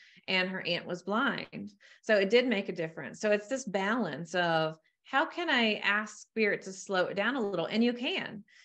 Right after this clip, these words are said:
So you can ask spirit, "Hey, can you slow it down just a little bit?" But you still want it to be fast, so it does have that different vibration. And the more that you exercise your intuition, the more you recognize that's intuitive,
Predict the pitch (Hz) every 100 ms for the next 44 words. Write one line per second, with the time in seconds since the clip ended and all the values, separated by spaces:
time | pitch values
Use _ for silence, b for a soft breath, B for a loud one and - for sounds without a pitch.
0 | b - 240 233 247 277 - 262 226 175
1 | 170 208 233 214 220 262 285 311 240 226
2 | 208 214 220 220 196 190 185 180 156 -
3 | - 196 214 208 - 285 320 311 262 247
4 | 220 226 214 247 262 254 240 - 202 190
5 | 196 190 214 220 220 240 226 220 185 202
6 | 208 202 220 214 - _ - 185 185 202
7 | 196 208 247 190 170 160 160 B B B
8 | 208 202 202 214 220 208 202 185 190 185
9 | 185 180 175 - - 208 320 320 277 202
10 | 165 175 180 165 170 190 170 190 - 226
11 | 175 170 b b b 202 196 190 196 208
12 | 202 226 359 302 190 160 165 185 370 440
13 | - - - 185 196 220 185 147 165